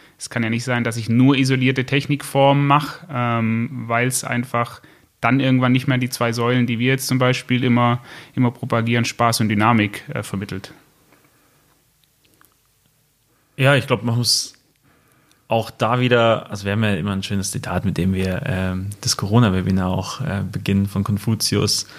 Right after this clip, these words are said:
Speaker 2: „Wer immer glücklich sein möchte, muss sich oft verändern.“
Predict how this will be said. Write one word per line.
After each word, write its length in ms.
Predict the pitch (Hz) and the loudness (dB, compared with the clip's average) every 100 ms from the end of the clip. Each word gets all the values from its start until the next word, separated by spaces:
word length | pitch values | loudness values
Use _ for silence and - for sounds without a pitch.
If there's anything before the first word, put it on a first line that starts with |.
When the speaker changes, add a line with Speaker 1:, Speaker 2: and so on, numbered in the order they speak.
| - - - - - | -20 -20 -20 -12 0
Speaker 2:
„Wer 100 | 101 | 2
immer 180 | 113 | 4
glücklich 360 | 104 110 - 107 | 2 0 0 0
sein 320 | 113 104 104 | 4 4 4
möchte, 340 | 104 104 - 104 | 2 0 -2 0
muss 240 | 104 101 | 0 -2
sich 140 | 107 | -4
oft 200 | 113 - | -6 -6
verändern.“ 580 | - 98 107 123 127 131 | -2 2 4 4 4 2